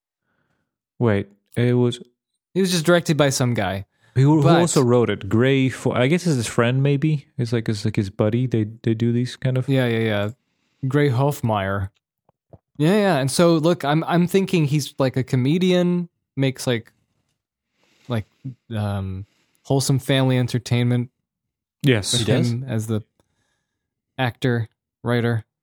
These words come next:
Speaker 2: <laughs> Leon Schuster.
Speaker 1: Star.
Speaker 3: Wait, does he make
Speaker 2: And he's
Speaker 3: wholesome
Speaker 2: been
Speaker 3: family entertainment?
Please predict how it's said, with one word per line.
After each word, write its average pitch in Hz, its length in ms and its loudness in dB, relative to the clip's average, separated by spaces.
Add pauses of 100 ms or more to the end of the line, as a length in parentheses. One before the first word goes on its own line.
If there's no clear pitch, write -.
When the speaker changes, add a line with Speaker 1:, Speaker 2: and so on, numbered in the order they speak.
(640)
Speaker 2:
<laughs> 151 720 -2
Leon 135 320 2
Schuster. 127 600 -4
Speaker 1:
Star. 117 480 2
Speaker 3:
Wait, 117 60 4
does 113 160 0
he 123 80 0
make 120 200 0
Speaker 2:
And 131 80 0
he's 139 140 4
Speaker 3:
wholesome 139 320 2
Speaker 2:
been 127 80 -2
Speaker 3:
family 127 300 0
entertainment? 131 540 -2